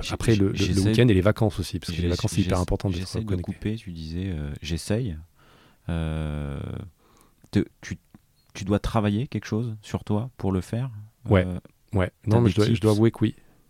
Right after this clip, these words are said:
Speaker 2: Ouais, ouais, je dois travailler sur moi parce que quand on est passionné par son travail, on y pense, euh, on y pense trop souvent.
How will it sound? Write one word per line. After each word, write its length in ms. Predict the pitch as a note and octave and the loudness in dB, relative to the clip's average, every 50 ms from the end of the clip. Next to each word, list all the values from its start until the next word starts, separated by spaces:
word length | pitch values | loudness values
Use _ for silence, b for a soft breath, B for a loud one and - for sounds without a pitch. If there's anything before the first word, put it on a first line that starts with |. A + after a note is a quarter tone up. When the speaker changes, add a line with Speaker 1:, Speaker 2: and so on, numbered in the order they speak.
| _ _ _ _ _ - | _ _ _ _ _ -2
Speaker 2:
Ouais, 80 | A#2 A#2+ | 2 4
ouais, 100 | C3+ C3+ | 4 4
je 40 | G#2+ | 4
dois 100 | F#2+ G#2 | 4 2
travailler 280 | - - A2 G#2 G#2 G#2 | 2 4 4 4 4 2
sur 160 | - - A#2 | 2 2 2
moi 140 | A#2+ C3 B2+ | 4 4 4
parce 180 | A2 G2+ - | 2 -2 -4
que 380 | - - G#2 G2 F#2+ F#2 F#2 F#2 F2 _ b b b b b b b b b b b b b b b b b b b b b | -2 -2 0 0 0 -2 -4 -6 -10 _ b b b b b b b b b b b b b b b b b b b b b
quand 180 | - G#2 - | 0 2 4
on 80 | A#2 G#2+ | 6 6
est 60 | G2+ | 6
passionné 400 | - G#2 F#2+ - - G#2 F#2+ F#2 | 6 4 0 2 0 0 0 0
par 120 | - F2 - | -2 -4 -4
son 120 | - G2 | -4 -6
travail, 420 | E2 - - F#2 F2+ G2+ G#2+ G#2+ G2 | -6 -4 -2 0 0 2 2 0 0
on 120 | F2+ E2+ | -2 -4
y 80 | E2+ E2 | -4 -6
pense, 340 | - - E2+ D#2+ - - | -6 -6 -6 -6 -8 -8
euh, 160 | F#2+ E2+ E2 E2 D#2+ | -8 -8 -8 -8 -8
on 100 | D#2+ D#2+ | -8 -8
y 80 | E2 | -10
pense 220 | D#2+ - F2 D#2 - | -10 -10 -10 -12 -10
trop 180 | - - - | -8 -6 -6
souvent. 560 | E2+ - - G#2+ G2 G#2+ A2 A2 G#2 F#2 F2 | -6 -4 -4 -2 0 0 0 0 -2 -4 -4